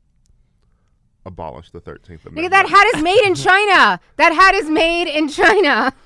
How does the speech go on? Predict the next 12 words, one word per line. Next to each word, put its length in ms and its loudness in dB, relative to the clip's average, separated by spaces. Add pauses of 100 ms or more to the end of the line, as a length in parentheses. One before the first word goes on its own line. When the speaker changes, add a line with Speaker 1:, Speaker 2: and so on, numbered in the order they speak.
(460)
Speaker 1:
He 320 -12
clarified 1000 -4
his 140 -10
statement 380 -12
later, 320 -6
say 460 -8 (1000)
he 260 -12
didn't 220 -8
mean 140 -12
to 80 -12
say 160 -12
abolish 640 -10